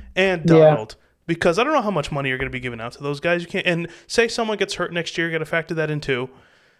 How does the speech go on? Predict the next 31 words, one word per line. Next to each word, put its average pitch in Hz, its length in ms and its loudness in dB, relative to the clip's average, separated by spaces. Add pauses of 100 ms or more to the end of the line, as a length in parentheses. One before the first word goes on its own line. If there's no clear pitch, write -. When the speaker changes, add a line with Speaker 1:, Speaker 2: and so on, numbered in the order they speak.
(140)
Speaker 1:
They're 180 140 4
really 208 280 6
going 170 260 0
for 156 220 0
it 143 60 -10
here. 139 300 0
They 147 80 0
better 196 200 4
get 240 160 0
it 233 80 -12
done. 262 340 2
That's 156 200 -2
all 175 80 2
I 185 100 4
gotta 175 220 0
say. 139 420 0
But 147 100 0
with 151 140 0
the 143 80 -4
Chiefs - 440 0 (600)
coming 196 240 4
into 202 160 0
the 185 80 2
Super 208 220 2
Bowl 202 220 2
and 143 120 -4
they 170 140 4
win, 254 460 -2 (180)
they 143 80 -2
better, 160 300 0
they, 143 360 -4